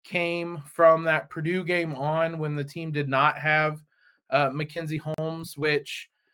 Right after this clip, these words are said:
she was able to help with some of that burden. You're not gonna be able to replace Mackenzie Holmes' scoring with one person.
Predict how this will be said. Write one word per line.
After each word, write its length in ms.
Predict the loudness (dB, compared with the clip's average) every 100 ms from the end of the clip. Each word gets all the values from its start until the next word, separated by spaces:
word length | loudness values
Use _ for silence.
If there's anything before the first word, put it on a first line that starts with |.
| _ _
she 240 | -14 -2 2
was 180 | 4
able 240 | 6 6 6
to 120 | 4
help 340 | 6 4 4 0
with 120 | -4
some 240 | 0 2
of 60 | 4
that 200 | 4 4
burden. 380 | 4 4 2 -2
You're 100 | 0
not 300 | 2 2 2
gonna 140 | 0
be 100 | 0
able 160 | 0 0
to 60 |
replace 580 | 0 -2 0 0 0 -4
Mackenzie 400 | -8 -6 -6 -4
Holmes' 400 | -4 -6 -6 -10
scoring 420 | -8 -4 0 0
with 180 | -2 -6
one 320 | -4 -4 -4
person. 600 | -2 0 0 -4 -6 -6